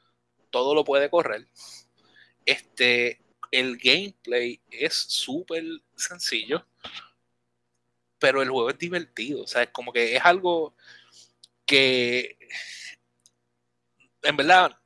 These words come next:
a veces, a veces molesta, ¿verdad? Que, que tienen estas enormes compañías gastando mi-, millones y millones de dólares, gastando montones y montones de dinero en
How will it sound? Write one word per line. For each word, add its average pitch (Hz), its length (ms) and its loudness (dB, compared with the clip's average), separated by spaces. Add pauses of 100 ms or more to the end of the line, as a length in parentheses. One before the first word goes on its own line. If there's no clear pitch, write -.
a 131 140 4
veces, - 240 0
a 127 120 2
veces 139 200 -2
molesta, 180 420 -4
¿verdad? 160 180 -2
Que, 190 180 -4
que - 140 -4
tienen 123 240 -4
estas 165 400 -6
enormes 127 300 -12
compañías 160 640 -6 (380)
gastando 120 380 -10
mi-, 127 280 -16
millones 127 400 -10
y 127 200 -16
millones 123 340 -6
de 139 60 0
dólares, 180 320 2
gastando 131 340 -10
montones 135 360 -6
y 147 40 -18
montones 156 260 -6
de 151 100 -2
dinero 170 360 -6 (540)
en 135 300 2